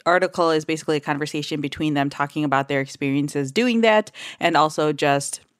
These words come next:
their rea-, the reactions that they've gotten from different people, uh, because of the types of characters that they like to write and how they've,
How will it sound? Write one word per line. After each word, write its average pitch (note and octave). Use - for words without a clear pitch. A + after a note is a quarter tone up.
their D#3+
rea-, D3
the F3
reactions F3
that D#3
they've D3+
gotten D3
from D3+
different D3+
people, C#3
uh, C#3+
because D3+
of C#3
the C#3+
types D3
of C#3+
characters C#3
that C3+
they C3+
like C3+
to C#3+
write C3
and D3+
how C3+
they've, C#3